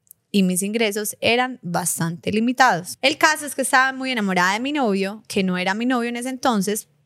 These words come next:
Eh, nunca me había pedido ser novios, pero me trataba como tal.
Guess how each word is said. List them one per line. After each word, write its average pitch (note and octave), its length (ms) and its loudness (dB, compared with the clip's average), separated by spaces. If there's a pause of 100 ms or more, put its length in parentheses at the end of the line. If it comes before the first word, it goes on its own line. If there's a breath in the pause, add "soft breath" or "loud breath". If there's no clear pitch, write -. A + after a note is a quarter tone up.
Eh, F#3+ 240 2
nunca F#3+ 260 -2
me G#3+ 100 0
había F3+ 220 2
pedido F3+ 260 -2
ser G3 140 -6
novios, A3 360 -2
pero F#3+ 180 -2
me E3+ 100 -4
trataba F#3+ 400 0
como E3+ 240 -8
tal. D3+ 320 -4